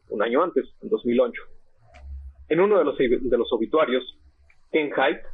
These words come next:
un diseñador de juegos de rol, hace remembranza de cuando conoció a Arneson en la Gen Con del noventa y siete, justo después de que los Magos de la Costa adquiriera T C R.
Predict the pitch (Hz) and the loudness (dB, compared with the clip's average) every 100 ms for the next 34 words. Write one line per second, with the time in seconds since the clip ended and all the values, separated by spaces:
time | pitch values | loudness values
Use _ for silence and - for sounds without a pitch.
0 | - - - _ - 131 123 117 117 113 | -10 -12 -14 _ 0 2 2 2 4 4
1 | 123 120 127 123 123 113 139 165 - - | 2 0 2 4 4 4 4 2 -4 -14
2 | - - - 147 135 123 127 156 165 175 | -8 -4 0 2 2 2 2 0 2 0
3 | 143 131 120 127 117 143 143 143 147 147 | 2 2 2 2 2 2 2 2 0 0
4 | 123 117 - 135 139 135 127 120 117 104 | 2 2 0 -2 0 2 2 2 -2 0
5 | 104 - 113 - - - _ _ _ _ | -4 0 -2 -2 -18 -20 _ _ _ _
6 | - - - 240 226 190 - 170 - 131 | -20 -20 0 0 4 2 2 0 2 0
7 | 120 143 143 123 117 143 135 120 - 120 | 0 0 2 2 2 0 0 0 0 2
8 | 131 123 131 - 113 110 | 2 2 0 2 0 0